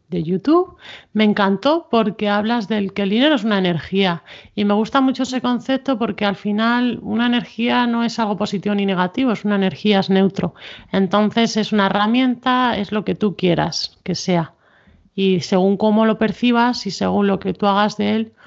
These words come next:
pues va a ser algo que te genere bienestar o no.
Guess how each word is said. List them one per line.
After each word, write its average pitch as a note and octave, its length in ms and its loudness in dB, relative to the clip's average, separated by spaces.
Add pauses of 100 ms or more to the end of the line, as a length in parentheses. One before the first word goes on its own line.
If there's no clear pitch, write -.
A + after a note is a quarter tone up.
(240)
pues G3 360 -2
va F#3 60 2
a F3+ 60 -2
ser F#3+ 180 -4
algo F#3+ 300 -2
que F#3 100 -6
te F3 300 -4
genere E3+ 380 -4
bienestar F#3 580 -2 (200)
o F3 120 -2
no. E3+ 220 -2